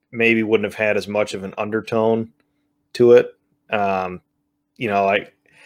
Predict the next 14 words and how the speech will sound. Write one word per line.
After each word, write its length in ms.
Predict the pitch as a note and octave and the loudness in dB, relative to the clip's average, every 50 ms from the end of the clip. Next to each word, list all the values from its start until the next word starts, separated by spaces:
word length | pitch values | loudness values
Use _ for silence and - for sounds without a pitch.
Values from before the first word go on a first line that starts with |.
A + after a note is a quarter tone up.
| - - _ _ _ _ - | -20 -20 _ _ _ _ -6
i-, 160 | - G2 - - | -4 -4 -2 0
if, 320 | C3 A#2+ G#2 - - - - | 0 0 0 -2 -4 -8 -4
if 160 | - A2+ G2+ | -2 -2 -2
Freddy 300 | - - D#3 D3 C#3+ C#3 | 0 2 2 4 4 4
was 160 | C3 B2+ A#2+ B2 | 4 4 4 4
in 120 | A#2+ A#2 | 4 4
that, 300 | A2+ A2 G#2+ G2+ - - | 4 2 2 0 -2 -2
um, 540 | A#2+ G#2+ G2+ G2 G2 F#2+ F#2+ F#2+ F#2+ F#2+ - _ - | -2 0 0 0 0 -2 -4 -6 -8 -12 -14 _ -12
the 220 | - - G#2 G2 | -6 -4 -4 -4
joking, 720 | F#2 G2 A2 A2 A2 A2+ A2+ B2+ B2 A#2+ A#2+ A#2+ A#2 - _ _ _ _ _ _ _ _ _ - G#2+ | -2 -2 0 2 2 0 0 0 -2 -2 -2 -2 -4 -8 _ _ _ _ _ _ _ _ _ -8 -4
uh, 380 | G#2+ G2+ G2 F#2+ F#2+ F#2 F#2 E2+ - | -4 -2 0 0 0 -2 -4 -6 -12
phase 520 | - - - C3+ C3+ C3+ C3+ C3+ B2+ A#2+ | -8 0 2 4 6 6 6 4 4 4
or 60 | C3 | 4
whatever, 420 | C3 B2+ C3 B2+ B2+ C3 C3 B2+ | 6 6 6 6 6 4 2 2